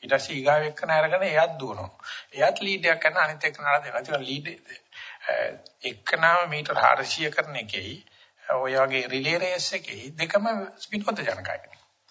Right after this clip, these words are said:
රිලේ රේස් එකේ තියෙන අනතුරුදායක තැනකින් තමයි අරයාගේ ලීඩ් එක මෙයාට පහු කරන්නේ, පාස් කරන්නේ. ඉතින් ඒක සන්ධිස්ථානයක්. මේ සන්ධිස්ථානයේ ශක්තිය නෙවෙයි වැඩ කරන්නේ, ඥානෙ.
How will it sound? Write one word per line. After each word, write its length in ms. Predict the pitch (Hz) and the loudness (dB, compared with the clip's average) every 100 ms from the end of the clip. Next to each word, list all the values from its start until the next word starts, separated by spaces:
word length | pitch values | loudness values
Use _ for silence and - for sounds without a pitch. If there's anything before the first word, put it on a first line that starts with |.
| _ _ _ - | _ _ _ -6
රිලේ 200 | 143 190 | 0 0
රේස් 240 | 220 214 | 0 -2
එකේ 180 | 214 180 | -4 -4
තියෙන 280 | 156 170 214 | -2 0 4
අනතුරුදායක 640 | 180 180 - 170 202 202 180 | 2 2 -2 2 2 2 4
තැනකින් 480 | 147 165 165 208 | 4 4 0 2
තමයි 280 | 202 185 214 | 4 6 8
අරයාගේ 340 | 190 180 180 180 | 6 6 4 2
ලීඩ් 200 | 180 185 | -2 0
එක 100 | 196 | 2
මෙයාට 280 | 185 185 185 | 4 4 4
පහු 220 | - 160 | 2 2
කරන්නේ, 380 | - 82 - - | -6 -6 -10 -14
පාස් 260 | - - - | 2 2 2
කරන්නේ. 380 | - - - - _ - - - | -4 -6 -8 -14 _ -20 -14 -10
ඉතින් 220 | 165 175 | -4 0
ඒක 260 | 156 160 262 | 0 0 0
සන්ධිස්ථානයක්. 840 | 214 170 180 185 - - 50 - - _ _ _ _ _ - - | 4 4 4 -4 0 0 0 -10 -18 _ _ _ _ _ -8 -8
මේ 160 | - 165 | -6 0
සන්ධිස්ථානයේ 1080 | 135 156 170 202 - 202 196 202 202 208 208 - - - - | 4 4 2 -4 4 4 6 2 -2 -2 -4 -8 -12 -16 -4
ශක්තිය 540 | - 160 - - 180 | 4 4 2 -2 -2
නෙවෙයි 260 | 160 160 143 | 2 2 4
වැඩ 160 | 135 151 | 4 4
කරන්නේ, 280 | 175 208 | 2 0
ඥානෙ. 360 | 202 165 131 104 | 0 0 0 -4